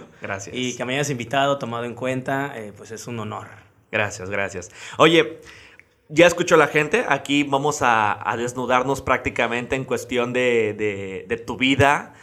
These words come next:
Speaker 1: de tus anécdotas, de tu
Speaker 2: Ujú.
Speaker 1: experiencia, de tu conocimiento. Y vamos a comenzar por la edad. Veintiocho años de edad, Aldair.
Speaker 2: Sí, sí, así es. Veintiocho añitos, casi veintinueve ya.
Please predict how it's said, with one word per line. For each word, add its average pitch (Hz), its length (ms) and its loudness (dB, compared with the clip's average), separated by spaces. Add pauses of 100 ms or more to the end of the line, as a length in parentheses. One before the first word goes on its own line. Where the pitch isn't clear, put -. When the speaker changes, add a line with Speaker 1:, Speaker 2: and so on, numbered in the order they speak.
(140)
Speaker 1:
de 120 180 0
tus 113 500 -2
anécdotas, 123 600 0
de 117 80 -2
tu 113 80 -4
Speaker 2:
Ujú. - 100 -6
Speaker 1:
experiencia, 123 680 -2
de 120 80 0
tu 113 140 -8
conocimiento. 123 1120 0 (280)
Y 123 80 2
vamos 165 200 6
a 143 100 4
comenzar 113 500 -2
por 120 180 -2
la 98 120 -4
edad. 92 300 -8 (560)
Veintiocho 135 640 0
años 151 280 -2
de 127 80 0
edad, 117 200 4
Aldair. 101 380 -2
Speaker 2:
Sí, 131 260 -6
sí, 127 160 -6
así 131 240 -6
es. 180 180 -4 (300)
Veintiocho 190 880 4
añitos, 156 460 -2
casi 180 340 0
veintinueve 139 460 -2
ya. 135 280 -6